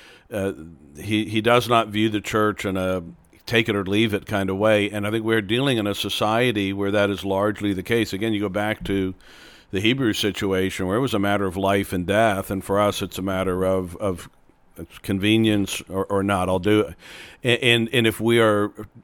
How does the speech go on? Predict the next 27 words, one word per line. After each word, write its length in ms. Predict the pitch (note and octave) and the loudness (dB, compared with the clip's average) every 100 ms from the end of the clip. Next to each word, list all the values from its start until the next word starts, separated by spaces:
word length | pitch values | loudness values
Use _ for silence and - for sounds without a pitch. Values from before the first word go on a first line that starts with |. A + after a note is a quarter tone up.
| - | -10
I 60 | |
think 180 | G2 A2+ | -2 -2
if 60 | G2 | 0
we're 120 | G#2+ | 0
in 60 | G#2+ | 2
a 60 | F#2+ | 2
revitalization 1000 | G2+ F#2+ G2 F#2 G2 A#2+ C3+ C3+ - B2 | 0 0 -2 -2 0 4 4 4 0 -2
or 100 | F#2 | -2
reformation 800 | F#2 F2 G2 G2 A2+ A#2+ A#2 G#2 | -4 -6 -2 2 2 2 -2 -2
process 600 | A#2+ A2 A2 A2+ A2 G#2 | 2 4 4 0 -2 -4
or 100 | F#2 | -10
church 260 | - G#2 - - | -10 -12 -14 -10
planting 460 | A2+ B2 C3 A#2+ | -6 -4 -4 -8
process, 580 | G2+ G2 F#2 F2+ F#2+ F#2 | -6 -2 -2 0 0 0
among 240 | F#2+ G2+ G#2 | 2 2 2
the 100 | G2 | 2
things 320 | G#2 G2+ F#2 | 2 0 0
we 140 | G2 | 2
ought 240 | G2 G#2+ - | 4 4 4
to 240 | F#2+ E2+ - - - - | 0 0 -8 -20 -20 -8
have 180 | - A2 | 0 2
fundamental 1000 | - B2 A2+ G#2+ G#2+ B2+ B2+ A2 G2 G2 G#2 | 4 2 4 2 4 4 2 4 4 4 0
among 400 | G2 G2+ A#2 A#2+ | 2 4 4 4
us 360 | F2 F#2 F#2 | 2 -2 -2
is 360 | E2 G2+ G#2 G#2 | -2 0 0 2
that, 240 | G2+ G2 | 2 2
look, 240 | G#2+ F2+ | 0 -2